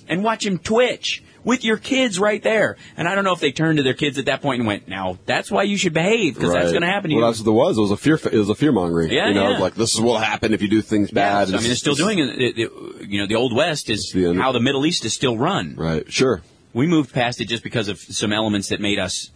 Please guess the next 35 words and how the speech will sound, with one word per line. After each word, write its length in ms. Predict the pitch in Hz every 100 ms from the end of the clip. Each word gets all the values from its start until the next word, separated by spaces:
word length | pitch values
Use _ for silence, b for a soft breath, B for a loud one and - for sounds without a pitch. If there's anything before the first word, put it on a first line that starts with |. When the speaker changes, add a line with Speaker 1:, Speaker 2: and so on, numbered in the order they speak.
| _
Speaker 1:
you 80 | 107
know, 200 | 90 90 B B
we 100 | -
got 140 | 113 107
away 200 | 101 117
from 160 | 117
certain 240 | 98 113 95
religious 420 | 110 170 202 -
Speaker 2:
Right. 180 | 82 80
Speaker 1:
folks. 180 | 101 92
We 80 | 104
could 140 | 98
get 220 | 131 147 -
away 240 | 101 147
from 180 | 214 101
them 140 | 80 - B -
'cause 100 | 104
the 60 | 101
Quakers 320 | 151 - 151
had 140 | 120
their 120 | 101 95
way, 360 | 87 87 131 b b b b b - 104
um, 300 | 98 98 95
and 100 | 98
the 40 | 92
Pilgrims 400 | 135 185 123 92
had 100 | 92
had 120 | 92
their 140 | 90 90
way, 320 | 85 85 107
and 80 | 92
the 80 | 92
early 360 | 123 127 110 95 95
religious 440 | 98 104 104 92
types. 240 | 101 107